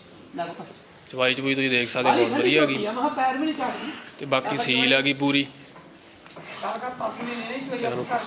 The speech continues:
Speaker 2: ਧਾਰਾਂ ਮਾਰ ਕੇ ਦਿਖਾ ਦਿੰਦੇ ਆ।
Speaker 1: ਲੈ, ਬਿਨਾਂ ਬੱਚੇ ਤੋਂ ਬਹਿ ਗਏ ਨਾ।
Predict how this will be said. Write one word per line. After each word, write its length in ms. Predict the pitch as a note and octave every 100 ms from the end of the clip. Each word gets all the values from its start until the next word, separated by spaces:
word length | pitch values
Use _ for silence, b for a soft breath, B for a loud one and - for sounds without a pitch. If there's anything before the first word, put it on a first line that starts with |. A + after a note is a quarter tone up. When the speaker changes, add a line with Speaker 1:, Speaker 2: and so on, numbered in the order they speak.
| -
Speaker 2:
ਧਾਰਾਂ 260 | C3+ B2
ਮਾਰ 160 | A#2+ A#2
ਕੇ 80 | A#2+
ਦਿਖਾ 220 | A#2+ B2+
ਦਿੰਦੇ 220 | A2 A2
ਆ। 40 | A#2 - - - - - - - - - - -
Speaker 1:
ਲੈ, 100 | E3+ - - F#3+
ਬਿਨਾਂ 220 | F#3 A3
ਬੱਚੇ 260 | A3 A3+ A#3+
ਤੋਂ 120 | B3+
ਬਹਿ 160 | B3 C#4+
ਗਏ 60 |
ਨਾ। 100 | D4+